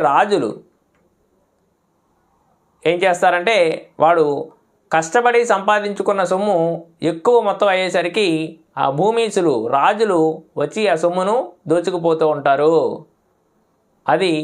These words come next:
రాజుల పాలైపోతుంది అని చెప్పి చెప్పడానికి చీమల పుట్టను పాములు ఏ విధంగా అయితే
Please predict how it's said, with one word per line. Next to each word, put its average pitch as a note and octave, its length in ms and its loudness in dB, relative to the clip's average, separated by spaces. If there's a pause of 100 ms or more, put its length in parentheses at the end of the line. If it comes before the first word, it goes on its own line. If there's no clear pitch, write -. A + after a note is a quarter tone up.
(640)
రాజుల F#3+ 360 2 (120)
పాలైపోతుంది D#3 720 0 (1040)
అని C#3 160 -4
చెప్పి E3 260 0 (720)
చెప్పడానికి E3+ 540 -2 (1160)
చీమల A3 380 0 (100)
పుట్టను G3 340 0 (880)
పాములు F3+ 420 2 (500)
ఏ D#3+ 80 4
విధంగా F3 340 2
అయితే D#3+ 220 0